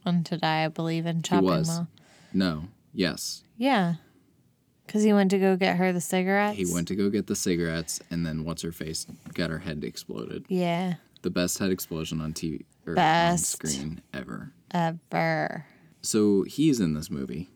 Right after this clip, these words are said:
Speaker 1: Mm-hmm.
Speaker 2: Uh, did not realize that he actually had a career outside of bad movies, 'cause he was on Criminal Minds and The Blacklist for several episodes.
Speaker 1: Yeah.
Speaker 2: Uh, probably talked about that before.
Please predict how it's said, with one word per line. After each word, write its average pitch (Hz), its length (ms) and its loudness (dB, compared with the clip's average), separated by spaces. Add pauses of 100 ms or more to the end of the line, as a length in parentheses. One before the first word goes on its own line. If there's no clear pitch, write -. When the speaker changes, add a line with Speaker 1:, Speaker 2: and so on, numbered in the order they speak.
Speaker 1:
Mm-hmm. 180 440 -2 (640)
Speaker 2:
Uh, 95 480 2 (340)
did 143 160 4
not 165 180 0
realize 113 300 2
that 87 180 -2
he 87 200 -2
actually 95 320 -4
had 92 180 -2
a 87 80 0
career 85 600 -2
outside 82 640 -6
of 67 520 -10 (440)
bad 85 200 -4
movies, 67 440 -6
'cause - 180 -6
he 95 80 2
was 95 140 0
on 90 160 0
Criminal 87 340 -2
Minds 82 340 -2
and 80 220 -6
The 80 60 -4
Blacklist - 560 -8
for 73 240 -8
several 95 420 -4
episodes. - 580 -10 (600)
Speaker 1:
Yeah. 233 300 4 (1400)
Speaker 2:
Uh, 85 800 -4
probably 87 220 -2
talked - 220 -12
about - 180 -12
that - 180 -14
before. - 300 -18